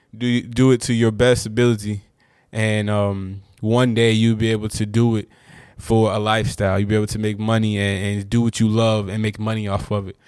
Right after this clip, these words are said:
And that's truly financial freedom. And that's exactly what I'm trying to show, me building my network of Swisher Entertainment. So you guys, like I said, follow me on Instagram at Swisher E N T.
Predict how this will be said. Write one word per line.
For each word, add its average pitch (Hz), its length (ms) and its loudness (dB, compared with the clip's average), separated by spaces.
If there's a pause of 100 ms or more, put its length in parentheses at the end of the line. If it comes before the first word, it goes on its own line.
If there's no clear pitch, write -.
(240)
And 110 160 -2
that's 117 200 0
truly 123 440 0
financial 110 500 -2
freedom. 107 400 -4 (340)
And 113 80 -4
that's 113 140 0
exactly 113 460 0
what 110 180 4
I'm 135 140 2
trying 117 260 -2
to 113 60 -4
show, 110 400 0 (340)
me 123 240 4
building 117 320 0
my 117 160 2
network 110 480 2
of 123 240 4
Swisher 113 500 0
Entertainment. 113 640 0 (380)
So - 140 0
you 131 160 2
guys, 143 260 4
like 143 120 2
I 139 60 2
said, 117 220 -2
follow 151 200 4
me 160 100 2
on 147 80 2
Instagram 123 640 0 (800)
at 135 140 6
Swisher 135 380 -2
E 127 180 2
N 117 40 -2
T. 139 360 4